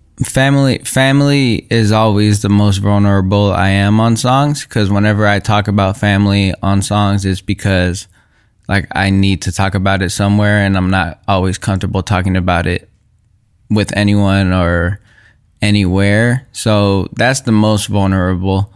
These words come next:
But when it comes to just love, it's like, I mean, that, that's easy, is 'cause you're not really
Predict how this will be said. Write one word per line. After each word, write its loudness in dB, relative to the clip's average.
But 0
when 0
it -2
comes 0
to 0
just -2
love, 2
it's -4
like, -2
I -2
mean, 0
that, -2
that's -2
easy, -2
is -6
'cause -2
you're 0
not 0
really 0